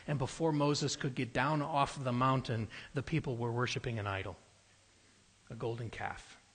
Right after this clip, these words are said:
They were unfaithful to their Redeemer. God had brought them up out of the land of Egypt, and they bowed down to a golden calf.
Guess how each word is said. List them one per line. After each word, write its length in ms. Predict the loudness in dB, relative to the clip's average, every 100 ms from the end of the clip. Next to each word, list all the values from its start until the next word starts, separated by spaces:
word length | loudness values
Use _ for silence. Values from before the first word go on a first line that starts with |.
| _ _ -20 -20 -20 -20 -20 _ _ _ _ -20 _ -20 _ _ -20 _ _ _ _ -20 _ -6
They 140 | -2
were 140 | -2 2
unfaithful 680 | 0 2 4 2 2 -6
to 120 | -8 -4
their 160 | -2
Redeemer. 480 | -2 -2 -4 -6 -10 -16 -20 _ _ _ _ _ _ _ _ _ _ -20 -20 -20 0
God 220 | 6 6
had 120 | 6
brought 260 | 6 6 6
them 120 | 6
up 180 | 4 4
out 120 | 2
of 100 | 2
the 60 | 4
land 260 | 6 6
of 100 | 4
Egypt, 520 | 4 2 2 -4 -8 -16 -20 -20 -20 -20 -20 -8
and 80 | -2
they 100 | -2
bowed 340 | 4 4 4 4
down 240 | 2 2
to 100 | 0
a 60 | -2
golden 340 | -2 -2 -4
calf. 460 | -6 -8 -8 -12